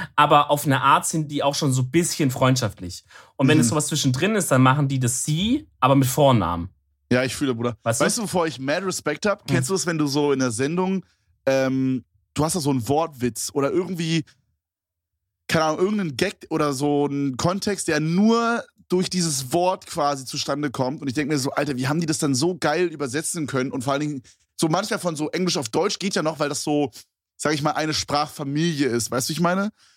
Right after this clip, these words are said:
Speaker 2: Aber wenn wir dann irgendwie, wenn das dann irgendwie ins Asiatische übersetzt wird oder so, Alter, da ist doch,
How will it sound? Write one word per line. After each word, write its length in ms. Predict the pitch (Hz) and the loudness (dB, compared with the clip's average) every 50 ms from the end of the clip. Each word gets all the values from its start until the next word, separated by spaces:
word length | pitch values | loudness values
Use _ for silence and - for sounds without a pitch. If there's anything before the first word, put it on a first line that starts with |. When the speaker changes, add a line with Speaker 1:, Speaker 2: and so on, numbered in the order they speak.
| _ - | _ -8
Speaker 2:
Aber 200 | - - 131 131 | -2 -2 0 2
wenn 120 | 156 160 160 | 2 2 2
wir 60 | 165 | 2
dann 160 | 165 165 165 | 0 0 0
irgendwie, 640 | 160 175 180 180 175 151 160 160 156 151 151 151 - _ _ _ _ _ _ _ _ _ | 0 0 0 0 -2 -4 -4 -2 0 0 0 -2 -4 _ _ _ _ _ _ _ _ _
wenn 100 | - 143 | -2 -2
das 100 | 147 147 | -2 0
dann 120 | - 170 156 | 0 0 0
irgendwie 300 | 160 156 147 147 156 156 | 0 -2 -2 0 0 0
ins 180 | 151 139 - | 0 0 0
Asiatische 580 | 143 156 147 127 139 156 165 208 214 - - 190 | 0 -2 0 0 0 0 0 0 -2 -4 -4 -2
übersetzt 360 | 165 165 131 135 135 - - | -2 -2 -2 -2 -4 -2 -2
wird 100 | 139 135 | -2 0
oder 180 | 135 131 131 127 | 0 0 0 0
so, 140 | 117 131 120 | 0 0 0
Alter, 180 | 131 143 143 139 | 0 0 0 0
da 60 | 139 | 0
ist 120 | 123 - | -2 -2
doch, 80 | 127 | -6